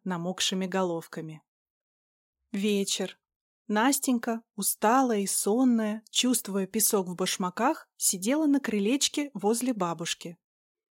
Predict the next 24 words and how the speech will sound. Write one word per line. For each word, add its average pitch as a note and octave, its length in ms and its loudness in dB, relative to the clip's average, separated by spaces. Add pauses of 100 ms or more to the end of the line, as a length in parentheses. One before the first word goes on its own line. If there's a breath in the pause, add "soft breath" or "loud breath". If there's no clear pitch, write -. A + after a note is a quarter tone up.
(240)
Поодаль C4 640 6
стоял A3 440 2
мужик, A#3+ 540 0 (400)
понурив F#3+ 480 0
голову G3 560 0 (240)
и G3+ 100 -2
держа G3+ 360 2
обеими F#3 380 2
руками, G#3 640 0
сближенными F#3+ 720 -2
ниже F#3+ 320 -2
пояса, F3+ 640 -4
широкополую G3 840 -2
шляпу. E3+ 640 -6 (300)
Собака, A#3 840 0
положив C#4 480 2
на B3+ 140 4
землю B3+ 460 4
узкую B3 420 0
морду, A#3+ 560 2
подозрительно A3 800 2
следила G#3+ 540 0
за F#3 180 -2
ним, F3+ 260 -4